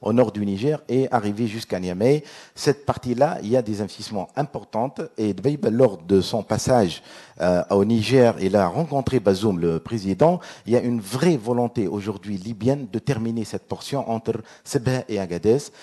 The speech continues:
Euh, les Libyens sont très ambitieux aujourd'hui sur cet axe stratégique pour rentrer sur ce marché, euh, à Niamey. Et, euh, à partir du Niger, ça ouvre une plateforme sur, comme vous le savez, sept pays,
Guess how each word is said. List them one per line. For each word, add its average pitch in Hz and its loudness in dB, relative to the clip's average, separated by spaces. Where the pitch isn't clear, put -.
Euh, 90 -2
les 110 -6
Libyens 123 -2
sont 104 -4
très 165 0
ambitieux 120 -2
aujourd'hui 98 -8
sur - -6
cet - -8
axe - -8
stratégique 117 -6
pour 190 4
rentrer 127 2
sur 117 -6
ce 110 -4
marché, 104 -2
euh, 92 0
à 95 -2
Niamey. 104 0
Et, 98 0
euh, 90 -2
à 110 0
partir 113 -6
du 98 -6
Niger, 110 -6
ça 92 -10
ouvre 113 -10
une 101 -10
plateforme 117 0
sur, - -12
comme 101 -4
vous 101 -6
le - -8
savez, 95 -2
sept - -8
pays, 110 -8